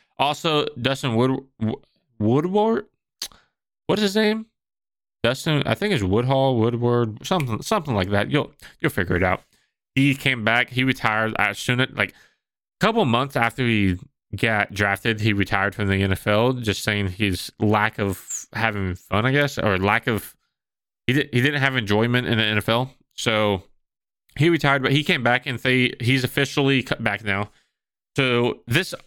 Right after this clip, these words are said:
Patriots team looks, top to bottom, looks, uh, completely better. It honestly, like, if you had a quarterback that, that could cr-, throw, I would say if they would compete for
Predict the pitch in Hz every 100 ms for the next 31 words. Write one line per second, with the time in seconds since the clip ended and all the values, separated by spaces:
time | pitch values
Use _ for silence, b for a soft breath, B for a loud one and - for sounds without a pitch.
0 | _ _ - 202 220 220 - 160 170 156
1 | 131 - 123 123 - - b b _ _
2 | _ _ _ _ - 180 180 127 127 117
3 | 113 110 117 110 - 117 98 - - 123
4 | 123 101 90 82 85 - - 139 - -
5 | - _ _ _ - 143 170 202 196 147
6 | - b b _ 131 156 190 135 123 123
7 | 123 113 - _ _ _ _ - 110 107
8 | 101 95 90 90 - _ _ _ _ _
9 | _ _ _ _ - 139 143 135 120 110
10 | 113 110 104 - - 113 - - 117 143
11 | 160 B B _ - 120 127 131 120 120
12 | 113 110 107 95 - 107 117 120 - 104
13 | 101 101